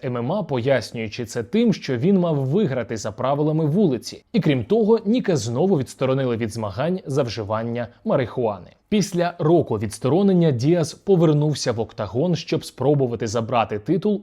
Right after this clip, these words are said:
у праймового Жоржа Сент-П'єра. Бій був досить жорстким, але Сент-П'єр зміг втілити свій геймплан та затягав Діаса на канвасі. Нік так і не зміг задавити пресингом Сент-П'єра, бо постійно натикався на джеби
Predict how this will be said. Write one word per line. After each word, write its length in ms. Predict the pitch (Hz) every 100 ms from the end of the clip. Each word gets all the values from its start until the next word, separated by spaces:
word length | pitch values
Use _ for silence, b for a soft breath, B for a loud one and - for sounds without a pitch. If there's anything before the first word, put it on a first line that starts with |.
| -
у 120 | 180
праймового 840 | - 117 113 135 143 139 135 143 b b
Жоржа 500 | 110 120 123 107 110
Сент-П'єра. 760 | 101 117 107 - 107 113 98 - -
Бій 160 | 135 214
був 200 | 185 147
досить 420 | 113 127 120 123
жорстким, 640 | 113 117 - - 127 98
але 240 | - 117 123
Сент-П'єр 640 | - 127 107 117 151 180 170 B -
зміг 460 | 113 110 151 190
втілити 520 | - - 131 131 127 120
свій 320 | - 123 120
геймплан 560 | 104 113 104 117 110 85
та 240 | - 320 -
затягав 720 | 139 151 156 127 92 113 131
Діаса 560 | 110 110 110 104 - 113 B -
на 140 | 151
канвасі. 600 | - 120 107 101 - - -
Нік 280 | 135 185 190
так 300 | - 226 -
і 40 |
не 120 | 202 175
зміг 300 | 147 151 110
задавити 460 | 120 131 139 127
пресингом 600 | 98 139 127 131 110 113
Сент-П'єра, 680 | - 123 107 117 110 196 202
бо 180 | 139 156
постійно 580 | 147 127 - 196 214 185
натикався 580 | 127 120 135 127 110
на 100 | 123
джеби 500 | 113 107 131 151 175